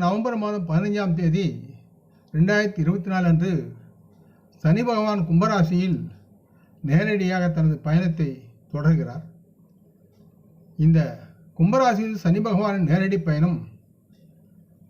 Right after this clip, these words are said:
பல ராசிகளில் என்னென்ன தாக்கங்கள் ஏற்படுத்தும் என்பதை பற்றி நாம் விரிவாக பார்ப்போம். பொதுவாக சனி பகவான் அர்ப்பணிப்பு, ஜாதகரின் தொழில் முன்னேற்றம் போன்றவற்றின் குறியீடாக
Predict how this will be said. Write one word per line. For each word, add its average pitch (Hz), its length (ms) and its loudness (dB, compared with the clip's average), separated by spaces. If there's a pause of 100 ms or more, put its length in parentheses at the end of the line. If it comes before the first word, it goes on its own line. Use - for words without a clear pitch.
(760)
பல 196 200 0
ராசிகளில் 220 680 0
என்னென்ன 214 380 -2
தாக்கங்கள் 175 480 -2
ஏற்படுத்தும் 170 420 -2
என்பதை 151 240 0
பற்றி 180 340 -8 (1080)
நாம் 147 260 -2 (1000)
விரிவாக 175 420 2 (1300)
பார்ப்போம். 156 420 -2 (840)
பொதுவாக 226 360 2
சனி 190 280 -2
பகவான் 208 420 0 (1080)
அர்ப்பணிப்பு, 180 460 -2 (120)
ஜாதகரின் 175 500 0
தொழில் 175 220 0
முன்னேற்றம் 165 480 -2
போன்றவற்றின் 160 540 -2
குறியீடாக 185 400 -2